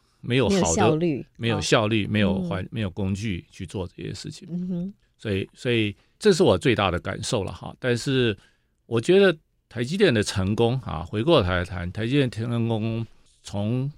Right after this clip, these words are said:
Speaker 1: 事后来看，几乎是一个必然的结果。
Speaker 2: 嗯，必然。
Speaker 1: 必然，啊，
Speaker 2: 嗯。
Speaker 1: 台积电为什么会成功，而且为什么一定会成功？
Speaker 2: 对，为什么？
Speaker 1: OK，啊，我用三个，三个因素：一个天时，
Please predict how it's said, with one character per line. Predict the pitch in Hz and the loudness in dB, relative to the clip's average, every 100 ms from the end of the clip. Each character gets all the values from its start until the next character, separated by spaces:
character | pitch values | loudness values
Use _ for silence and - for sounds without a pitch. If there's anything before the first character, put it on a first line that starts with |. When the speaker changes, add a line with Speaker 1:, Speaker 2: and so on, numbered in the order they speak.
| - | -14
Speaker 1:
事 | - - 202 | -8 0 0
后 | 160 101 | 2 0
来 | 78 78 | -2 -6
看， | - - - _ | -8 -8 -10 _
几 | - 123 | -4 -2
乎 | 127 | -2
是 | - 110 | -2 -4
一 | |
个 | 101 | -4
必 | 95 151 | -6 -6
然 | 82 78 87 | -4 -4 -4
的 | 90 85 _ _ _ | -6 -8 _ _ _
结 | - 240 | -4 0
果。 | 240 185 | 2 0
Speaker 2:
嗯， | 160 - | -2 -2
必 | 269 202 143 | 2 2 4
然。 | 139 92 110 | 2 0 -2
Speaker 1:
必 | 175 123 | 0 0
然， | 90 - - | -2 -6 -12
啊， | - 214 | -6 -4
Speaker 2:
嗯。 | 160 | -4
Speaker 1:
台 | - | -4
积 | 113 120 | -2 0
电 | 113 120 | 0 -4
为 | - 131 | 0 0
什 | 113 90 | 2 0
么 | 87 92 | -2 -4
会 | 92 107 | -4 -4
成 | 90 87 | -2 -4
功， | 104 104 - _ _ | -4 -6 -10 _ _
而 | - | -6
且 | 92 | -4
为 | 104 127 | 2 4
什 | 101 | 2
么 | 85 90 - | -2 -6 -8
一 | - 107 139 | -6 -4 2
定 | 214 110 | 4 4
会 | 85 82 | 2 -4
成 | - 82 | -4 -10
功？ | 82 87 - | -6 -8 -8
Speaker 2:
对， | - 156 143 | -8 -6 0
为 | 214 | 2
什 | 185 - | 2 0
么？ | 90 | -2
Speaker 1:
OK， | 104 165 _ _ _ _ | -4 -8 _ _ _ _
啊， | 92 92 92 | -6 -4 -2
我 | 107 | 0
用 | 139 120 120 | 0 0 -2
三 | - 135 143 | 2 2 4
个， | 131 107 101 92 92 92 - _ | 4 4 2 0 -2 -4 -8 _
三 | _ 117 113 | _ -4 -4
个 | 107 98 | -2 -2
因 | 120 139 | 0 0
素： | - 143 - | 0 -6 -6
一 | 107 | -8
个 | 98 90 | -6 -6
天 | - 113 117 | -2 -2 0
时， | - 82 | -4 -6